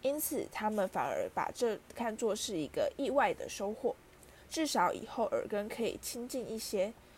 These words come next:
现在他们俩真正想做的事，是找个机会向马粪报仇。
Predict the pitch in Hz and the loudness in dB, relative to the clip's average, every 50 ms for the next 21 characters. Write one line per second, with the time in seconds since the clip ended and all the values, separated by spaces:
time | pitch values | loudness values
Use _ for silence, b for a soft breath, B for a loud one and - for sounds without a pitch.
0 | B B B B B - - 254 226 233 262 226 202 - 240 254 262 254 240 226 | B B B B B 4 4 6 8 10 8 8 8 6 2 0 2 2 2 2
1 | 202 123 - - - 233 233 - 302 277 254 - 240 - - - - 214 190 175 | 0 0 -2 -2 -4 -4 0 4 4 4 4 2 -2 -6 -6 -4 -2 0 0 0
2 | - - - - - - 196 - - B B B B B - - 269 240 202 - | -2 -4 -6 -6 -6 -6 -6 -8 -8 B B B B B -6 -2 -2 -2 0 2
3 | - - - - - - - - 208 202 220 233 233 226 - - - - - 233 | 0 0 0 -2 -4 -4 -4 -4 -4 -4 -2 0 0 0 -2 -4 -4 -2 0 0
4 | 208 196 196 - - - - 208 202 220 - 202 - - - - - | 0 0 -2 -6 -6 -4 -4 -4 -2 0 0 0 0 0 -6 -10 -10